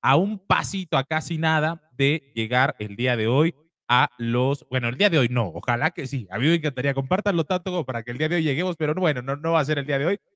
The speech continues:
pero seguro va a ser muy pronto, llegaremos a los diez mil suscriptores en el canal y eso nos va a encantar, que seamos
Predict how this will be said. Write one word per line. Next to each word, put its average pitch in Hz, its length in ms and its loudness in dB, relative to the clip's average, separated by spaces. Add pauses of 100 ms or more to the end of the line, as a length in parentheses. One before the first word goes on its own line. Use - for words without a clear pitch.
(140)
pero 208 220 0
seguro 180 280 0
va 175 100 4
a 151 40 2
ser 143 140 0
muy 139 100 -2
pronto, 151 300 -2
llegaremos 143 560 -2
a 120 120 -2
los 123 280 -6
diez 131 340 -6
mil 165 220 -6
suscriptores 123 680 -4
en 104 120 -8
el 98 120 -10
canal 127 320 -4
y 143 40 -4
eso 110 160 -12
nos 104 100 -16
va 101 80 -8
a 95 40 -6
encantar, 92 440 -2
que - 80 -14
seamos 95 260 -12